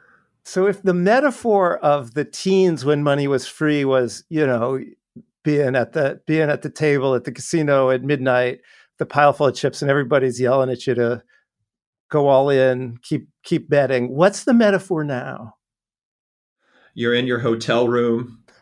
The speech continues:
Speaker 2: Only you have the code to the safe. Nobody uses that safe. But now your balance sheet,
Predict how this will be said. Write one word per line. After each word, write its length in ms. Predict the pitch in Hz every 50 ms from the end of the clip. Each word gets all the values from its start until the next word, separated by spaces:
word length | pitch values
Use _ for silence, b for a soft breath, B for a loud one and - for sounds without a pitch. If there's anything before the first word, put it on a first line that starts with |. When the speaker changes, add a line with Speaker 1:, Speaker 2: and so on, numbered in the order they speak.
| b _ -
Speaker 2:
Only 360 | 110 113 117 120 120 120 117
you 220 | 110 107 117 113
have 200 | 113 123 117 117
the 120 | 117 117 107
code 480 | - - 123 117 120 117 117 117 113
to 100 | - -
the 80 | - 107
safe. 520 | 98 - - 135 113 113 127 120 - - - -
Nobody 260 | - 220 226 233 -
uses 400 | - 123 147 143 - 123 110 104
that 200 | 135 123 113 -
safe. 460 | - - 135 123 127 139 131 - - _ _ _ - B B B B B B B B B B - _ _ _ _ _ -
But 240 | - 131 127 120 -
now 600 | 127 123 127 139 151 147 139 127 117 110 113 113 113
your 120 | 117 113
balance 400 | 110 120 117 123 131 127 117 98
sheet, 360 | - - - 95 87 87 -